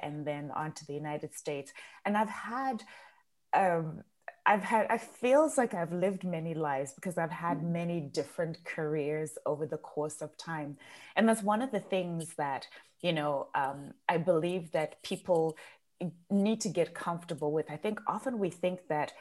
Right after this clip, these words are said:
Speaker 1: there's one purpose and one path that we must follow,
Speaker 2: Mm.
Speaker 1: but it's being open to, in different seasons of my life, different things were my purpose.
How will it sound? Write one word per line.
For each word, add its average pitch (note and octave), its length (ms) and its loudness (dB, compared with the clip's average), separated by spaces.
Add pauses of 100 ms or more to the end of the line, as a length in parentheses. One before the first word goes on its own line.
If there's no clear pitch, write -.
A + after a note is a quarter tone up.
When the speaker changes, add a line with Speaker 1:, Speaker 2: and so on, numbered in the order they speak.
(140)
Speaker 1:
there's F3 200 6
one E3 400 2
purpose - 440 -2
and D#3 200 -2
one E3+ 320 0
path E3 300 -4 (100)
that C#3 160 -6
we D#3+ 80 -2
must D3 300 -8
follow, D#3 320 0
Speaker 2:
Mm. E3+ 420 6
Speaker 1:
but F#3 100 4
it's E3+ 160 2
being G#3+ 480 0
open G3 600 0 (180)
to, D3+ 340 -2 (360)
in F3 200 4
different F3+ 440 2
seasons E3+ 640 -2
of D3 180 -4
my D3+ 160 -2
life, E3 440 2 (180)
different D#3 500 -4 (100)
things C#3+ 440 -4
were D3 140 0
my C#3+ 260 -8
purpose. - 500 -4